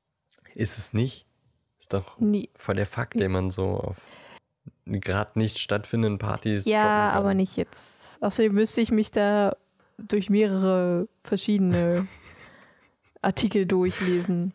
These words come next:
Speaker 1: So zwei Stunden lang durchs Netz und am Ende bist du bei irgendeiner Verschwörungstheorie angekommen.
Speaker 2: <laughs> Wahrscheinlich.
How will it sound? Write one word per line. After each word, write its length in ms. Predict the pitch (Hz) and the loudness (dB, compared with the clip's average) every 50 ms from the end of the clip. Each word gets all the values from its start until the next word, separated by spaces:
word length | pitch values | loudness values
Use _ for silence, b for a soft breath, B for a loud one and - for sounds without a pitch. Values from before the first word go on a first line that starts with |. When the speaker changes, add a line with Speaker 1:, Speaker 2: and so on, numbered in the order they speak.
| _ - | _ -10
Speaker 1:
So 180 | - - 101 | -4 -2 -2
zwei 380 | 98 - - - - 101 98 98 | -2 -4 -6 -8 -4 -2 0 0
Stunden 380 | 98 - - 110 104 101 92 95 | -2 -2 0 0 0 0 0 0
lang 260 | 95 98 95 98 95 | 2 2 2 2 2
durchs 300 | 98 98 95 - - - | 0 0 -2 -4 -4 -2
Netz 320 | 98 104 110 - - - | -2 -2 -2 -4 -6 -6
und 100 | 92 92 | -4 -4
am 120 | 95 92 98 | -2 -2 0
Ende 180 | 98 98 98 | 0 0 0
bist 260 | 98 95 98 - - | 0 -2 -4 -4 -4
du 60 | - 95 | -4 -2
bei 100 | 95 95 | 0 0
irgendeiner 280 | 92 90 92 98 95 92 | 0 0 0 -2 -2 -2
Verschwörungstheorie 840 | - 95 - - 104 110 117 110 104 98 - - 110 107 107 107 104 | -2 -2 -2 0 0 0 0 0 -2 -4 -4 -4 -2 -2 0 0 0
angekommen. 520 | 104 104 104 101 - - 113 113 110 101 - _ _ _ B B B B B B B B B - | 0 -2 -2 -4 -4 -4 -4 -4 -4 -6 -8 _ _ _ B B B B B B B B B -4
Speaker 2:
<laughs> 260 | 392 370 302 - - | -2 -2 -2 -4 -4
Wahrscheinlich. 1080 | - 262 233 - - - - - 233 254 254 233 - - 254 262 - - - - - | -4 -2 -2 -2 -2 -2 0 0 0 -2 -4 -6 -4 -4 -4 -4 -6 -8 -18 -20 -20